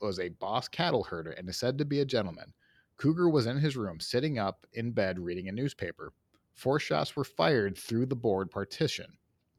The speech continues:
One of those f-, struck him in the fleshy part of the left arm, passing through the third rib and entering the heart,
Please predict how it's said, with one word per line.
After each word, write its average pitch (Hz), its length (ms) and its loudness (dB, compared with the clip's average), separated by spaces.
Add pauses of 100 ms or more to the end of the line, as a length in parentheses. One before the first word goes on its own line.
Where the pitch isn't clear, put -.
(320)
One 123 260 2
of 160 100 6
those 101 320 2 (340)
f-, - 60 -20 (480)
struck - 380 -2
him 95 240 -6
in 90 100 -8
the 87 60 -8
fleshy 98 380 -2
part 104 240 -4
of 95 60 -6
the 104 60 -2
left 92 300 -4
arm, 80 300 -8 (200)
passing 104 400 -6
through 113 200 0
the 98 100 -8
third 107 320 -2
rib 135 240 2
and 117 180 0
entering 101 360 -6
the 95 80 -2
heart, - 340 -6